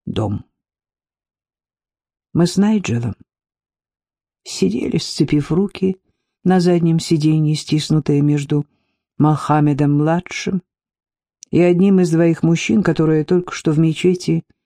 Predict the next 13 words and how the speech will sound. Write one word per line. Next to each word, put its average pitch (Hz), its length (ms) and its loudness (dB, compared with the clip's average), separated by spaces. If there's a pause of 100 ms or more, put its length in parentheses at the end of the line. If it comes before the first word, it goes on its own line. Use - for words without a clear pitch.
(480)
защищали 165 880 0
нас, 180 380 -2
но 196 340 0 (360)
успели 214 380 0
уже 165 220 2
принять 147 380 0
сторону 170 640 0 (360)
наших 123 420 -2
врагов. 110 600 -6 (1000)
Второй 170 380 4
сел 165 280 2
за 156 200 0
руль, 160 280 0